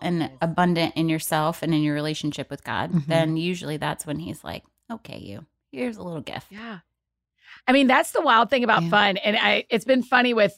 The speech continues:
Speaker 2: the devotional with Chase the Fun. P-, we're, we're leading a big group of people through it when it came out. And so we're in the thirties. So we're a third of the way through.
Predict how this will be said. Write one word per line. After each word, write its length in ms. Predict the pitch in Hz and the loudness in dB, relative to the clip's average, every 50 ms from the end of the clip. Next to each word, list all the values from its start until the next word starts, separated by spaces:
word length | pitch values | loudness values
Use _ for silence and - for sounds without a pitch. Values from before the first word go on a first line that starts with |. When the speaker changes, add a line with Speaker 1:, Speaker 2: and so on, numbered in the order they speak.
| _ _ | _ _
Speaker 2:
the 300 | 190 185 214 214 202 185 170 | 0 2 4 4 4 4 0
devotional 460 | 196 170 196 202 214 196 240 214 196 | 0 2 4 4 4 2 0 0 0
with 140 | 190 180 - | 0 2 2
Chase 200 | 208 202 180 - | 0 0 0 0
the 100 | - 202 | -4 -4
Fun. 340 | - 208 196 196 196 190 190 - _ | 2 2 4 4 2 0 -4 -8 _
P-, 100 | - 226 | -8 -2
we're, 300 | 214 220 233 233 220 220 - | 2 2 2 2 2 0 -2
we're 420 | 214 208 220 214 214 208 190 185 | 0 2 2 4 4 2 -2 -4
leading 340 | 185 208 233 247 240 214 208 | 0 2 2 4 4 2 0
a 60 | 190 | 0
big 240 | 165 208 220 214 165 | 0 0 0 0 2
group 180 | 214 208 208 | 2 2 2
of 80 | - 175 | 0 -6
people 260 | - 240 208 - 190 | -6 -8 -6 -6 -6
through 280 | 185 - 214 214 208 202 | -6 0 2 2 4 4
it 160 | 196 - - | 2 0 0
when 160 | 175 190 185 | 0 0 0
it 80 | 180 170 | 0 -2
came 240 | - 214 190 185 180 | -2 -2 -2 2 2
out. 160 | 196 220 214 | 4 2 2
And 100 | 220 170 | 0 -2
so 100 | - 208 196 | -6 -2 0
we're 100 | 208 214 | 0 0
in 160 | 208 202 202 | 0 0 2
the 160 | 202 190 170 - _ _ | 0 0 0 -2 _ _
thirties. 460 | - 196 190 175 170 156 160 - - _ _ - | 4 4 4 4 2 -2 -4 -10 -16 _ _ -20
So 200 | - - 208 208 | 0 2 4 4
we're 80 | 202 | 4
a 60 | 196 170 | 4 2
third 220 | - 226 202 196 | 4 4 4 4
of 60 | 185 | 4
the 60 | 185 | 2
way 100 | 180 175 | 0 -2
through. 240 | 160 - 165 160 151 | -4 -6 -10 -14 -14